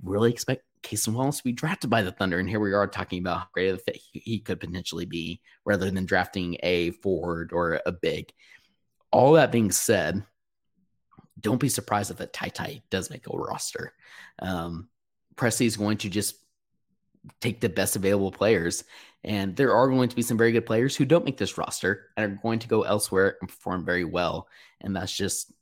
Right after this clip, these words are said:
you know, because <laughs> the Thunder have drafted extremely well and have a lot of opportunity here. Um,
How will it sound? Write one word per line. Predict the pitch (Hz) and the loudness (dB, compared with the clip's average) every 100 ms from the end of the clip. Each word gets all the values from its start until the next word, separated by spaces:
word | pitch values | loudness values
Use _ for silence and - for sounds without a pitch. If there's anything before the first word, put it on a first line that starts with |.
| _ _ _ _ | _ _ _ _
you | 95 | -8
know, | 85 110 - _ | -6 -8 -14 _
because | 120 123 92 | -4 -2 -2
<laughs> | 120 | -6
the | 151 156 | -2 0
Thunder | 170 151 | 0 2
have | 175 151 | 2 2
drafted | 127 107 - 110 | 2 2 2 -4
extremely | - 113 117 | 0 2 2
well | 101 95 117 | 2 2 2
and | 123 | 0
have | 92 | 0
a | |
lot | 92 90 | 2 2
of | 92 | 2
opportunity | 92 - 139 147 | -2 -2 -2 0
here. | 98 90 85 - - - - _ | 0 -2 -4 -6 -16 -20 -20 _
Um, | 82 95 87 78 | -10 -8 -8 -10